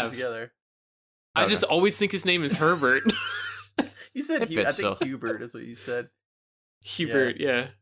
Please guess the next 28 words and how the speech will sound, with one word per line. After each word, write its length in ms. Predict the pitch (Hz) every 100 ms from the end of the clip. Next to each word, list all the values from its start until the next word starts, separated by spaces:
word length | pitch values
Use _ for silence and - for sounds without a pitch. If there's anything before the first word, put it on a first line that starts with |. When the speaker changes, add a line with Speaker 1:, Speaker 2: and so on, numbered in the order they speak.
| _ _
Speaker 1:
Herbert, 400 | 147 127 127 131
Speaker 2:
Yeah. 60 | 143
Speaker 1:
whatever. 400 | 131 135 151 - - - -
Anyway, 480 | 175 170 131 113 - _
uh, 300 | 151 147 139 -
so 220 | - 175
that 200 | 180 262
was 180 | 254 -
the 160 | 202
start 340 | 175 - 151 156
of 80 | 139
the 80 |
company, 400 | 139 135 123 120
Speaker 2:
Hmm. 80 | 110
Speaker 1:
right? 240 | 117 139 -
And 120 | 147
it 120 | 151
leads 300 | 165 185 165
straight 560 | - - - 156 180 196
into 760 | 165 165 160 - 147 135 123
their 200 | 120 139
first 480 | 131 - 131 123 -
Speaker 2:
Yeah. 100 | 135 110
Speaker 1:
game, 20 | - _ _ -
right? 280 | 113 120
Commander 400 | - 143 127 120
Keen. 220 | 117 - 113
Speaker 2:
Yeah, 200 | 104